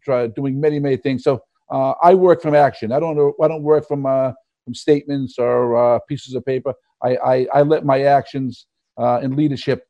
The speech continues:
lead the way in what I do and what I, but, you know, um, when I first ran for office, uh, ten years ago,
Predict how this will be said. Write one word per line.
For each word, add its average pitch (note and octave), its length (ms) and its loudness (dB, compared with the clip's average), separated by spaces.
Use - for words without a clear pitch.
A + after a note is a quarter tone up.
lead C3 280 -4
the C3+ 60 -6
way C3 200 0
in B2+ 100 -2
what B2+ 140 0
I B2 160 0
do A#2 240 -6
and A#2+ 80 -10
what A#2 120 -6
I, A#2+ 300 -6
but, G2 160 -12
you F3 80 -2
know, E3 180 -2
um, C#3 360 0
when D#3+ 120 2
I F3+ 60 6
first G3+ 320 2
ran F#3+ 160 -2
for E3+ 160 0
office, E3 320 0
uh, C#3 140 2
ten D#3 260 -4
years E3 220 -2
ago, E3+ 300 -2